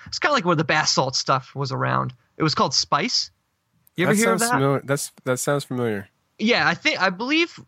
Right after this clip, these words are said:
Speaker 1: it was, Spice was one of the things that one of the guys ripped off someone else's face, or he could have been on bath salts, one or the other.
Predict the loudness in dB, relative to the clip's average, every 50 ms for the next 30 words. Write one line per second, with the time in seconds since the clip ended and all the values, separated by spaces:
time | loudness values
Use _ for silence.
0 | _ _ _ _ _ _ _ _ _ -6 -4 -4 -2 0 0 0 2 2 0 0
1 | 0 -2 -4 -2 -2 0 0 0 -2 -2 0 -2 -2 -2 -2 -2 -2 0 0 0
2 | 0 0 0 0 0 0 0 0 0 0 0 -2 0 0 -2 -2 0 0 0 0
3 | 0 0 0 0 0 -2 -2 0 0 2 2 2 2 0 0 0 0 0 -2 0
4 | 0 2 2 2 2 2 2 0 0 0 0 0 0 -2 -2 -4 -6 -6 -2 -2
5 | 0 0 0 0 -2 -2 -2 -2 -4 -4 -6 -10